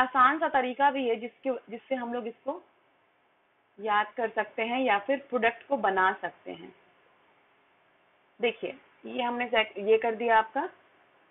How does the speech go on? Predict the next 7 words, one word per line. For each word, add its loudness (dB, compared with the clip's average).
ठीक -8
है, -2
Next 6
step 0
में 4
क्या 8
होगा, 8